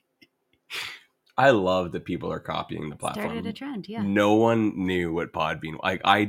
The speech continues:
Speaker 1: I dug deep into the internet to find the perfect platform for
Speaker 2: Where
Speaker 1: a
Speaker 2: you
Speaker 1: live
Speaker 2: can go
Speaker 1: podcast.
Speaker 2: live, yeah.
Speaker 1: And, like, I went through so many different podcast platforms. But, like, if you, like, as far as, like, podcast platforms go, it's like,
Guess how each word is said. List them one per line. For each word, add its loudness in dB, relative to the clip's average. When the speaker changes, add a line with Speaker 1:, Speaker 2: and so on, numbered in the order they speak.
Speaker 1:
I 0
dug -4
deep -6
into -6
the -6
internet -8
to -10
find -4
the -6
perfect -8
platform -8
for -4
Speaker 2:
Where -2
Speaker 1:
a 0
Speaker 2:
you 0
Speaker 1:
live -2
Speaker 2:
can -2
go -4
Speaker 1:
podcast. -4
Speaker 2:
live, -10
yeah. -10
Speaker 1:
And, -2
like, -2
I 2
went -2
through -6
so -2
many -2
different -6
podcast -4
platforms. -10
But, -4
like, 2
if -2
you, -2
like, 0
as -8
far 4
as, 0
like, -4
podcast -2
platforms -6
go, -6
it's -10
like, -2